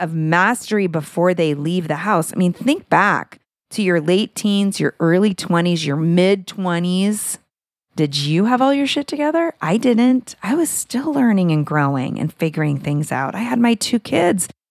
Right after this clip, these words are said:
and was like, "Whoa, there's a lot more for me to learn and figure out and keep growing." Today, you know, today, I mean,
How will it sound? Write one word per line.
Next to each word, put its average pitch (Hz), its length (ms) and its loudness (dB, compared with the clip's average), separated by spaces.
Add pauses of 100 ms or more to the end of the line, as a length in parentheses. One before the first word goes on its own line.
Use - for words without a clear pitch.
and 214 120 2
was 220 200 2
like, 233 260 0
"Whoa, 233 720 -2 (300)
there's 254 140 -10
a 247 60 0
lot 233 400 0
more 185 280 0
for 160 180 -4
me 156 160 -2
to 151 100 -2
learn 143 440 -4 (380)
and 151 200 -2
figure - 300 -4
out - 300 -2 (260)
and 160 160 -4
keep - 240 -6
growing." 139 400 -2
Today, 220 680 0 (680)
you 160 160 -2
know, 151 380 2
today, 233 640 2
I 156 60 -2
mean, 165 240 -2